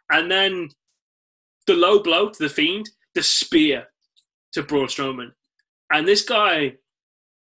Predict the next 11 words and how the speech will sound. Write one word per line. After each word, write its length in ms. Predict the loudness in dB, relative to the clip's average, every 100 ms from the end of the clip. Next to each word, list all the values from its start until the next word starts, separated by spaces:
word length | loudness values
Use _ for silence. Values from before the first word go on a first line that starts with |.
| _ _ _ _ -2
we've 200 | 0 0
had 260 | 0 0
the 80 | 0
redemption 400 | 0 0 -4 -6
arc 160 | -10 -10
with 120 | -14
Roman 220 | -14 -16
Reigns. 400 | -20 -20 -20 -20 _ _ _ _
We've 120 | -6 -2
had 180 | -2
it. 120 | -4